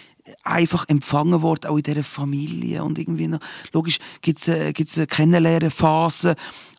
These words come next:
aber dann, äh, dann sind wir schon das erste Mal, mal zusammen irgendwie, äh, in die Ferien und das ist alles völlig, äh,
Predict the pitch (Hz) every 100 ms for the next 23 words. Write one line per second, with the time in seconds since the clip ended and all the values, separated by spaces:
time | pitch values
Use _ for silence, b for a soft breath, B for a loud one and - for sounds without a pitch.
0 | _ - 170 156 160 165 165 165 151 B
1 | B - 156 151 170 170 175 156 160 170
2 | - 175 170 - 156 165 170 170 175 156
3 | 156 165 160 - B B 170 - 131 143
4 | 170 175 170 165 160 165 160 165 - 170
5 | 185 196 - - 175 185 - 170 170 -